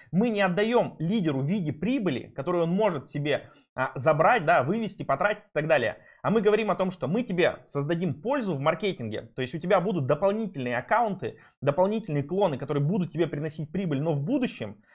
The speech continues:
Но сейчас эти клоны улетят под твоих новичков, под твою команду и помогут твоей команде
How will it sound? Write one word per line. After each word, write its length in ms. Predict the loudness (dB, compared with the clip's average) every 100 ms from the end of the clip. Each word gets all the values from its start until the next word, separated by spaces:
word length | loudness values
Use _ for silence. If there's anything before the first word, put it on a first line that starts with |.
| _ -2
Но 160 | -2
сейчас 520 | 0 -4 0 0 0 0
эти 240 | -2 -2 -4
клоны 560 | -2 0 2 0 -6 _ _
улетят 640 | 0 0 2 4 2 2
под 160 | -6 -2
твоих 320 | 0 0 -2
новичков, 580 | -4 -6 -4 -4 -4 _
под 160 | -4 0
твою 240 | 0 0
команду 560 | 0 0 0 -2 -6 -12 _ _
и 80 | -4
помогут 540 | 2 2 4 4 2 0
твоей 340 | 0 2 0
команде 680 | 0 0 0 0 -2 -4